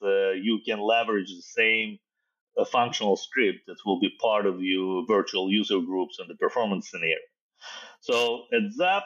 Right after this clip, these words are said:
we, uh, basically, you can leverage same A P I script that you created for functional automation and run it as is into performance, uh, test scenario. That saves a lot of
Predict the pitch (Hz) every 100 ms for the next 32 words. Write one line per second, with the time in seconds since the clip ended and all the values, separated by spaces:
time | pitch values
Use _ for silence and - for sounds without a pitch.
0 | - - 147 147 143 139 139 135 139 -
1 | 123 123 104 135 131 131 135 123 131 123
2 | 123 127 127 120 110 - - 123 123 120
3 | 110 113 110 110 104 - - 110 98 90
4 | 104 - 104 101 90 101 - 123 120 107
5 | 104 98 98 95 92 87 95 92 _ _
6 | _ 110 104 104 113 117 107 95 - 107
7 | 104 107 98 101 95 90 98 - 107 98
8 | 87 - 98 95 85 101 92 - 98 107
9 | 98 78 _ _ _ _ _ 107 107 -
10 | - 110 101 - 101 95 101 98